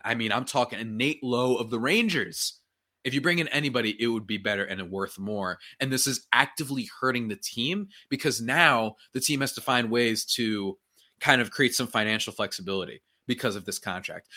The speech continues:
The fact that Manny Machado, that trading him is, I, I still think a very bad idea, but the fact that it's not the worst idea of all time, a lot of that speaks to the fact that they need some flexibility, and the fact that Hosmer's just sticking out there like a sore thumb,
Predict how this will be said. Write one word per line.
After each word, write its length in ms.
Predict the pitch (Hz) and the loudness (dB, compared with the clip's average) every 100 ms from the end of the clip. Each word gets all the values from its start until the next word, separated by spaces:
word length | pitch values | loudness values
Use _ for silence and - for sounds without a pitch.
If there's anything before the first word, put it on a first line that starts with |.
| - | -6
The 80 | - | -2
fact 300 | - 143 - | 6 6 8
that 180 | 180 123 | 4 4
Manny 240 | 120 127 | 2 2
Machado, 680 | 127 113 107 95 110 147 139 _ _ _ _ - | 2 0 2 4 4 2 0 _ _ _ _ -2
that 180 | 127 120 | 0 2
trading 460 | - 120 113 123 | 0 2 4 2
him 300 | 139 151 156 - | 0 -4 -4 -2
is, 340 | 143 123 - - - | -2 0 -4 -6 -2
I, 140 | 127 139 | 2 4
I 80 | |
still 160 | 151 165 | 4 2
think 160 | 151 123 | 0 0
a 40 | |
very 280 | 98 110 117 | 2 2 4
bad 240 | 113 110 | 4 2
idea, 380 | 101 95 110 131 - - | 2 0 0 0 0 0
but 100 | 151 | 2
the 60 | |
fact 220 | 180 175 | 4 4
that 60 | 185 | 4
it's 140 | 175 | 2
not 240 | 170 165 127 | 4 4 2
the 160 | 143 | -4
worst 500 | 120 110 120 131 - - | -2 0 0 0 0 2
idea 320 | 160 165 175 | 4 4 2
of 100 | 175 | 2
all 140 | 156 139 | 2 2
time, 440 | 127 143 185 190 - - | 0 0 0 -4 -8 0
a 60 | 143 | 4
lot 200 | 127 143 | 6 6
of 60 | |
that 160 | 143 - | 4 2
speaks 260 | 143 139 | 0 0
to 60 | - | 0
the 80 | 110 | 0
fact 260 | 113 104 | 0 0
that 120 | 107 - | -2 -4
they 100 | 110 | -2
need 180 | 117 | -2
some 140 | - 117 | -4 -2
flexibility, 760 | 113 107 101 117 151 160 165 - - | -4 -4 -4 0 0 0 -2 -4 -12
and 100 | 117 | -10
the 40 | 113 | -2
fact 200 | 117 107 | 0 0
that 100 | 101 | 2
Hosmer's 380 | 120 117 117 107 | 2 2 0 -2
just 160 | 104 | -2
sticking 280 | - 117 107 | -2 -2 -2
out 140 | 110 | -2
there 140 | 117 110 | 0 -2
like 140 | 95 | -4
a 40 | - | -6
sore 240 | 110 104 | -6 -6
thumb, 300 | 123 139 | -2 -2